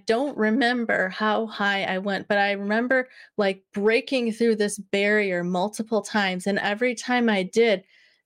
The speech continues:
the freedom that I felt, I can't describe what that felt like. It, I felt so free and expansive and like,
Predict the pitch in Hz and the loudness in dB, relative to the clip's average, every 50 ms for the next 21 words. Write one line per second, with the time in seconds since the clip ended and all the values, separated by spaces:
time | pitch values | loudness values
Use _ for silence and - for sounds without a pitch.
0 | _ - 202 208 185 180 - _ _ _ _ - - 233 247 269 330 381 403 349 | _ -4 -2 0 0 -2 -4 _ _ _ _ -6 0 2 4 4 4 4 4 4
1 | 277 240 190 196 190 196 202 214 226 214 214 220 247 240 233 - - 269 240 196 | 4 2 2 0 -2 -2 -2 -2 0 0 2 2 0 0 0 0 0 0 2 2
2 | 185 170 - _ _ - 214 208 214 214 - - 285 302 311 285 277 269 240 - | 0 -2 -6 _ _ -2 -2 -2 -2 -2 -4 -2 0 0 0 0 -2 -4 -4 -6
3 | - - - 233 220 214 214 208 214 208 214 202 190 - - - - 220 208 - | -8 -4 -2 0 0 0 0 -2 -4 -2 0 0 0 0 -2 -4 -2 -2 0 0
4 | 185 180 180 175 - - - _ - 214 202 208 - - - - 254 240 214 - | -2 -2 -4 -4 -8 -10 -8 _ -4 -4 -4 -4 -6 -6 -2 0 0 0 0 -2
5 | - - - - 247 233 220 208 214 _ - - - - _ _ _ - - - | -4 -10 -4 0 2 2 2 2 -2 _ -20 -20 -20 -20 _ _ _ -20 -12 -2
6 | - 269 277 285 294 285 277 269 - - 220 214 196 196 - - - - - - | 0 2 2 4 2 2 2 0 0 0 -2 -2 -4 -4 -6 -6 -6 -6 -4 0
7 | 240 233 240 262 269 254 - - 277 247 240 233 226 220 196 190 185 - | 0 2 2 0 -2 -2 0 0 0 2 0 0 0 0 -2 -2 -4 -8